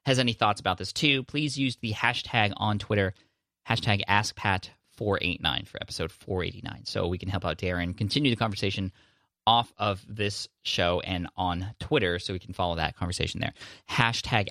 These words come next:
Ask Pat four eight nine if you have anything to say. So there's no conflict between your nine-to-five and this startup you're building. How do you convince your boss that your performance is not suffering? I think you just have to show him that it's not suffering. And, and what I would do, I mean, this is, again, where I come from. It's just, a,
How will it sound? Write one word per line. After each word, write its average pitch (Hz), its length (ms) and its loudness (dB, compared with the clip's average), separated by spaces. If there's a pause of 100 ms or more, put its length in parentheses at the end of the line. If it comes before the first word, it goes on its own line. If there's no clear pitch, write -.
Ask 101 240 0
Pat - 340 0
four 98 300 0
eight 90 200 -4
nine 113 320 4
if 95 120 -8
you 104 80 2
have 98 80 2
anything 90 280 -4
to 82 60 -6
say. - 240 -2
So 113 300 4 (840)
there's 123 140 2
no 170 100 4
conflict 156 400 4
between 131 260 0
your 120 80 4
nine-to-five 113 440 4
and 101 100 -4
this 98 80 -4
startup 98 320 -2
you're 98 100 -10
building. 92 360 -4
How 117 200 0
do 143 80 0
you 135 80 0
convince 110 320 -2
your 104 80 -4
boss 92 400 2
that 90 200 -2
your 92 80 -12
performance 98 400 -6
is - 60 -8
not 82 160 0
suffering? 90 300 -4
I 85 60 0
think 147 160 -4
you 123 80 0
just 107 160 -2
have 101 120 2
to 90 80 -4
show 92 340 2
him 85 340 -6 (480)
that 87 120 4
it's - 160 -2
not 82 280 2
suffering. 73 480 -2
And, 113 160 4
and 127 180 2
what 127 120 8
I 160 120 6
would 165 140 -2
do, 104 260 0
I 95 40 0
mean, 107 100 -4
this 117 120 -4
is, 151 280 -6
again, 107 260 2
where 107 160 2
I 113 80 4
come 117 160 -4
from. 117 320 0
It's - 400 -4
just, - 320 -2
a, 98 60 -10